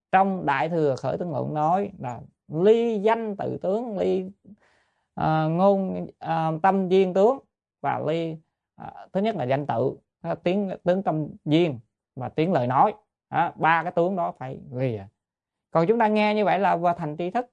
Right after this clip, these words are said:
Mà tri thức, nói thật với quý vị, tri thức thời gian sau quên mất. Học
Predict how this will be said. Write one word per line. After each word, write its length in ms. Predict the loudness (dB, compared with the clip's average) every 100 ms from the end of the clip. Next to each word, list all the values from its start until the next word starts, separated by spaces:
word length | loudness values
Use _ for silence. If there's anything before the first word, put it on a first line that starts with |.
| -4
Mà 100 | 0
tri 180 | 2 4
thức, 300 | 2 -2 -4
nói 260 | 0 0
thật 180 | 0 -2 -2
với 100 | 0
quý 140 | 0
vị, 260 | 2 0 -4 _ _ _ _ _ _ _ _ _ _ -16 -4
tri 120 | 0
thức 120 | 0 2
thời 160 | 0
gian 180 | 2 0
sau 140 | -2
quên 180 | -2 -2
mất. 140 | -4 -6 _ _ _ _ _ _ _ _ _ _
Học 360 | 4 4 2